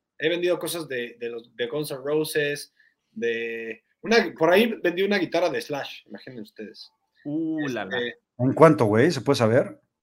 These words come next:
Speaker 1: Como cincuenta y cinco mil pesos.
Speaker 3: No está mal, güey.
Speaker 2: ¿Qué
Speaker 1: No está
Speaker 2: tienes
Speaker 1: mal.
Speaker 2: de los Gallagher, güey?
Speaker 1: Sí tengo, güey, sí tengo. Este, y, bueno, también si quieren algún jersey de uso, de béisbol, de fútbol, de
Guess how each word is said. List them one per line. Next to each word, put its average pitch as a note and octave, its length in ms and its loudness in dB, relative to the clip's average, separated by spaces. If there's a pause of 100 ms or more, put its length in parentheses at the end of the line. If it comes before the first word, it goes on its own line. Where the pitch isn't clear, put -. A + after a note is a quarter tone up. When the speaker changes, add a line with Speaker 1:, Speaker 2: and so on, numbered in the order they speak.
(200)
Speaker 1:
Como G#2+ 600 -10
cincuenta A2 640 -10
y G#2 40 -6
cinco A2 300 -10
mil A#2 180 -8
pesos. - 460 -12 (1120)
Speaker 3:
No B2 80 4
está D3+ 140 6
mal, C#3 260 4
güey. F2+ 320 -6 (240)
Speaker 2:
¿Qué - 80 -4
Speaker 1:
No G#3+ 40 8
está G#3 140 2
Speaker 2:
tienes C4+ 260 4
Speaker 1:
mal. - 20 6
Speaker 2:
de A3+ 140 10
los F3+ 240 2
Gallagher, G3+ 720 6
güey? E3+ 600 4
Speaker 1:
Sí - 580 -2
tengo, G3 320 6
güey, B2+ 400 -2
sí D#3 160 -10
tengo. D#3 360 -4 (580)
Este, C#3+ 840 0
y, G#3 360 2 (280)
bueno, E3 240 4
también E3 280 0
si - 120 -6
quieren F#3 240 4
algún D#3+ 260 2
jersey F3 300 2
de C#3 100 2
uso, D#3+ 500 2 (120)
de B2 160 -6
béisbol, D3+ 560 2
de A#2+ 100 -6
fútbol, C#3+ 600 -6
de A2+ 260 -12